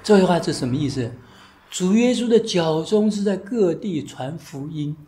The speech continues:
所以现在的脚踪，你看的地方都是主耶稣传福音的地方。所以主耶稣的脚踪是什么？主耶稣的脚踪是一个传福音的脚踪。所以主耶稣的脚踪，他，他不是在某一个地方，因此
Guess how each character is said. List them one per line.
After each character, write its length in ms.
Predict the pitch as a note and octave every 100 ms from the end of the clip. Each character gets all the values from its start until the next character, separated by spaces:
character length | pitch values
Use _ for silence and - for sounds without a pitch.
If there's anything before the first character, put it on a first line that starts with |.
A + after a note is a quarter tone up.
| _ _ - - -
所 240 | - B3
以 100 | A3+
现 580 | - - C#4 B3 G3+ F#3
在 280 | F#3+ A3 G#3
的 120 | F3
脚 320 | - E3 C#3
踪， 240 | C#3 F#3+
你 120 | F3+ C#3
看 300 | - - G#3+
的 120 | G3+
地 120 | F3 F#3+
方 220 | F3 E3+
都 160 | F#3
是 80 | F#3
主 140 | F3+ C#3
耶 100 | C#3+
稣 100 | D3+
传 240 | - C#3
福 200 | - C#3
音 80 | C3+
的 120 | D3
地 180 | C3 C#3+
方。 160 | B2 C3 - _ _
所 120 | C4+
以 60 | C#4
主 180 | G3
耶 80 | A#3+
稣 40 | B3
的 100 | A#3
脚 160 | E3+
踪 100 | E3+
是 120 | F#3+
什 120 | E3+ D3
么？ 80 |
主 100 | -
耶 40 | B3
稣 40 |
的 40 | C4
脚 120 | G3
踪 120 | E3+
是 80 | E3+
一 40 |
个 100 | F3+
传 420 | D#3+ - C3+ E3+ G3+
福 360 | - C3+ C#3+ -
音 240 | B3 F3+ F3+
的 120 | F3 C3+
脚 240 | - E3
踪。 280 | - C#3+ C3 B2+ _ _ _ - _
所 180 | - C#4
以 60 |
主 160 | A#3+ G3
耶 160 | A3+ B3+
稣 120 | C4+
的 80 | C4+
脚 300 | - F3+ F3
踪， 240 | A3 A3+
他， 280 | G3 A3 - - -
他 140 | G3+
不 260 | G3+ - G3
是 140 | A3+
在 120 | A#3
某 360 | A3+ E3 D3 -
一 120 | B3
个 140 | A#3+ A3+
地 320 | - B3 F3+
方， 300 | F#3 F#3 G3 - - - - - - - F#4+
因 200 | C4+ C#4
此 240 | - F3